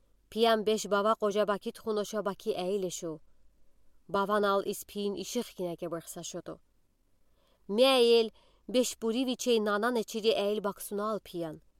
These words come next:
Me pəğaraxun qeyr əz, əyl tene bakey şotay. Hun al ya xaybaki pinu ki,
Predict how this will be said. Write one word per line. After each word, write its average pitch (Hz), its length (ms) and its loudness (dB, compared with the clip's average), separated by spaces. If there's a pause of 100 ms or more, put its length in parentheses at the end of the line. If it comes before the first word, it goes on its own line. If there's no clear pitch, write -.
(560)
Me 226 140 0
pəğaraxun 214 720 -2
qeyr 202 220 0 (120)
əz, 170 140 -6 (400)
əyl 190 340 0
tene 190 300 -4
bakey 165 360 -8
şotay. 160 400 -14 (1120)
Hun 220 100 0
al 214 200 4
ya 214 120 4
xaybaki 208 500 -6
pinu 220 320 -2
ki, 190 280 -4